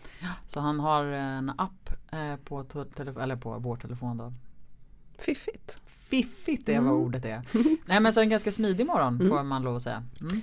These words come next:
Speaker 2: Men har du liksom bra morgonrutiner sådär generellt? Eller kan morgnarna bli så här hipp som happ typ?
Speaker 1: Mm, morgnarna är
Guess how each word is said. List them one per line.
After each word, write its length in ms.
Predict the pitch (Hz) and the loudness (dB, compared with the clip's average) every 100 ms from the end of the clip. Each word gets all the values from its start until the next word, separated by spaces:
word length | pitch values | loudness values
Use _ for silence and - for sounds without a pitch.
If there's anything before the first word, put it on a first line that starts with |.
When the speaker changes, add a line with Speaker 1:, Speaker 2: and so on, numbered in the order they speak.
| - | 2
Speaker 2:
Men 140 | 214 | 6
har 80 | 214 | 8
du 420 | 214 214 214 196 - | 8 8 8 4 2
liksom 260 | 190 190 | 2 2
bra 200 | 185 180 | 4 6
morgonrutiner 920 | 180 180 175 170 175 226 220 196 - 185 - - - | 6 4 4 0 0 2 2 0 -4 -6 -12 -18 -14
sådär 320 | - 175 180 - - - - | -2 0 0 -4 -16 -12 2
generellt? 640 | 180 185 180 185 - - - - - - - - | 4 4 2 -2 -8 -10 -12 -14 -16 -18 -16 -4
Eller 180 | - 185 | 2 2
kan 260 | 185 185 180 | 4 4 6
morgnarna 400 | 180 175 175 165 | 6 6 4 4
bli 200 | 160 175 | 2 -2
så 140 | - | 0
här 60 | 156 | 0
hipp 200 | 170 - | -2 -4
som 140 | - | -4
happ 320 | 160 - - - - - - | -4 -6 -10 -14 -14 -16 -4
typ? 240 | 190 - - - - - - - - | -4 -4 -14 -18 -20 -20 -20 -20 -12
Speaker 1:
Mm, 1000 | 139 143 135 131 131 131 131 127 127 123 | -8 -4 0 0 0 0 0 0 0 0
morgnarna 540 | 143 143 143 143 135 127 | 0 0 2 0 0 0
är 320 | 123 123 123 | 0 0 -2